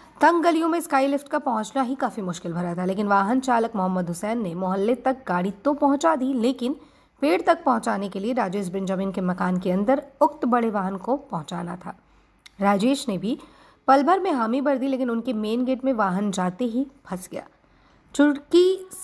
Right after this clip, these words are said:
सड़क मात्र दस फीट चौड़ा था, इस कारण वहां जाम लग गया। आनन फानन में स्थानीय लोगों ने सभी वाहन चालकों को दूसरे मार्ग से जाने की बात कही और खुद सड़क पर खड़े हो गए।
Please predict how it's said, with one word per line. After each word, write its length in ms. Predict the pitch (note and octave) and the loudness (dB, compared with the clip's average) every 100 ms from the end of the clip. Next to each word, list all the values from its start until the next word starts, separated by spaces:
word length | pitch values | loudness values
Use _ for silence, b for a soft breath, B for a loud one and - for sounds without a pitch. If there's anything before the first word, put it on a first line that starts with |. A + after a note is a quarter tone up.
| - | 2
सड़क 400 | B3+ F#4+ F#4+ - | 4 4 2 -8
मात्र 340 | A#3 A#3+ B3 A#3+ | -2 -2 -2 -6
दस 280 | G#3 C4 | -4 -6
फीट 200 | - D4+ | -6 -10
चौड़ा 340 | D4+ G#3 G#3 C#4+ | -4 0 2 2
था, 180 | G#3 F#3+ | 0 -4
इस 160 | A3+ | -4
कारण 300 | - A#3 C4+ | -2 0 0
वहां 200 | A#3 A3+ | 0 -2
जाम 280 | F#3+ F3+ A#3+ | -2 -2 0
लग 140 | C4 | -2
गया। 160 | F3 F3+ | -2 -4
आनन 340 | F3+ G#3+ A#3+ | -2 0 0
फानन 280 | B3+ B3+ A#3 | 2 2 2
में 140 | A#3+ B3+ | 0 0
स्थानीय 300 | A#3+ G#3 G#3+ | -2 -4 -2
लोगों 220 | G3+ A#3+ | 0 0
ने 80 | A#3+ | -2
सभी 260 | A3 G#3+ | -2 -2
वाहन 260 | G3 F#3+ G3+ | -2 -2 -2
चालकों 320 | G3+ F3+ A3+ | -2 -2 -2
को 100 | A#3+ | -2
दूसरे 320 | G3 F#3+ B3 | -2 -4 -2
मार्ग 220 | A#3+ G#3+ | 0 0
से 120 | G#3+ A3 | -2 -4
जाने 240 | G#3+ G3+ | -2 -2
की 100 | G#3 | 0
बात 220 | F#3+ G3 | 0 0
कही 140 | A#3+ B3 | 0 0
और 100 | A#3 | 0
खुद 300 | C4+ A#3+ B3+ B B B B - | 0 0 -2 B B B B 2
सड़क 240 | D#4 E4 | 2 2
पर 80 | E4 | -2
खड़े 280 | D#4+ F#3+ G#3+ | -4 -4 -4
हो 120 | G3+ | -4
गए। 160 | E3 | -6